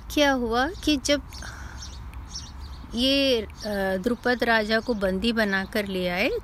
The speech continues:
तो उसके बाद युधिष्ठिर जी ने कहा कि अब हमारा राज्याभिषेक होना चाहिए,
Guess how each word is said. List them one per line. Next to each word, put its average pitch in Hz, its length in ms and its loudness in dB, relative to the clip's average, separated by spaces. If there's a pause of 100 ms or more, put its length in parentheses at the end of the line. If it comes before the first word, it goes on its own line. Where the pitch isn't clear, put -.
तो 277 100 -2
उसके 226 360 -2
बाद 226 320 2
युधिष्ठिर 208 640 -4
जी 208 200 -4
ने 180 160 -4
कहा 196 420 -2 (500)
कि 302 140 0
अब 254 300 -2
हमारा 214 460 -2
राज्याभिषेक 220 800 -2
होना 320 380 2
चाहिए, 180 600 -4